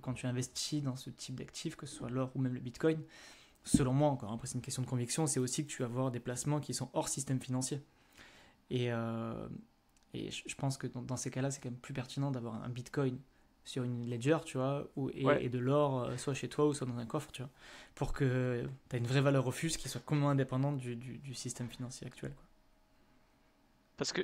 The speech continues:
Speaker 2: je sais qu'en Suisse, en tout cas, bon, l'or, co-, comme les gens doivent peut-être le savoir, Bretton Woods, quand le fiat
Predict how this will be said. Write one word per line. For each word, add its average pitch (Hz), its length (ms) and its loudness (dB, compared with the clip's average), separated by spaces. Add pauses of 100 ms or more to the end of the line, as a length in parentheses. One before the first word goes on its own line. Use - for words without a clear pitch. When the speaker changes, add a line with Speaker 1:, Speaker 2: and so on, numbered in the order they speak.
Speaker 2:
je - 100 2
sais 190 120 8
qu'en 180 180 12
Suisse, 185 320 4
en 151 100 4
tout 135 80 -2
cas, 151 220 12
bon, 131 220 2
l'or, 143 240 10
co-, 131 200 -2
comme 135 200 -4
les 131 60 -6
gens 139 180 0
doivent 127 160 0
peut-être - 180 -2
le 127 60 0
savoir, 135 400 6
Bretton 139 400 6
Woods, 139 400 0
quand 127 140 4
le 127 140 6
fiat 135 360 8